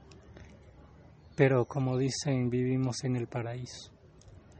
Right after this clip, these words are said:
Bueno, este ha sido mi tercer informe desde el infierno.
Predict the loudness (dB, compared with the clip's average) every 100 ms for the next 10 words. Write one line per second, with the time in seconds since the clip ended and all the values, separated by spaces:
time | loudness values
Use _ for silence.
0 | -20 -20 -20 -20 -20 -20 -20 -20 -20 -20
1 | -20 -20 -20 -20 -20 -20 -20 -4 -2 0
2 | 0 -2 -4 -2 2 2 2 0 0 0
3 | 2 0 0 -2 -4 -6 -8 -14 -20 -20
4 | -20 -20 -20 -20 -20 -14 0 0 0 0
5 | 2 2 2 0 2 2 0 -2 -2 -2
6 | -2 -4 -2 0 0 -4